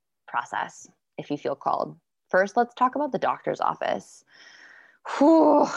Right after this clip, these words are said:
Weight stigma is so rampant and flawed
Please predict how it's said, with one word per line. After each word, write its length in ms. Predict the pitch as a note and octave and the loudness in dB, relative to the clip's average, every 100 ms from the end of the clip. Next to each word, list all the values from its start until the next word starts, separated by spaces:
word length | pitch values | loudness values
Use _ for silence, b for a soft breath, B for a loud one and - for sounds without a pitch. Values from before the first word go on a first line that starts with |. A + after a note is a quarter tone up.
| B B B B _ _ | B B B B _ _
Weight 320 | D#3+ E3+ F3+ | 0 2 2
stigma 480 | - G3+ G3+ G3 F#3+ | 2 2 4 4 4
is 240 | - F3+ - | 4 2 0
so 580 | - F3 D#3 D#3+ E3+ - | 2 4 6 6 4 2
rampant 640 | D#3+ C3+ C3 C#3+ C3+ A#2+ - _ | -2 0 0 2 2 -2 -10 _
and 260 | C#3+ C#3+ C3+ | -4 -4 -4
flawed 640 | - D3 A#2+ B2 C3 - | -2 2 2 2 2 -2